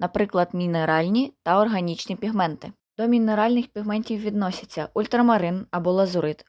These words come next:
коштовний синій пігмент, добутий з дорогоцінного каменю. Охра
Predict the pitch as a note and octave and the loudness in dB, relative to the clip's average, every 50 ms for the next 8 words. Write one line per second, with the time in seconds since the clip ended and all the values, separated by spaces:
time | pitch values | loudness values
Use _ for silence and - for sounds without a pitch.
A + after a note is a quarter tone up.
0 | _ _ - - F#3+ - - A3+ B3 C4 B3 B3 - A#3+ G#3+ G#3+ A3 A3 - A3 | _ _ -12 -10 -8 -4 0 2 2 2 2 2 0 0 0 0 0 -2 -2 -2
1 | A3 G#3+ F#3+ E3+ D#3+ D#3 - - - D#3 E3+ D#3 F3 E3+ E3+ - E3+ E3 D#3+ E3 | -2 0 0 0 -2 -2 -6 -10 -4 -4 -2 0 0 0 0 0 0 0 0 2
2 | E3 E3 E3 E3+ E3+ E3+ - - E3 E3 E3 E3+ F3+ F#3 - F3+ D#3+ D#3 C#3+ C#3 | 2 2 2 2 0 -2 -2 -2 -2 0 0 0 0 2 2 2 2 2 0 -2
3 | C3 - - _ _ _ - - - - - _ _ - G#3+ G#3 F#3 - - D#3 | -4 -8 -12 _ _ _ -20 -20 -20 -20 -20 _ _ 4 4 4 4 4 0 -4
4 | D3+ D3+ | -4 -6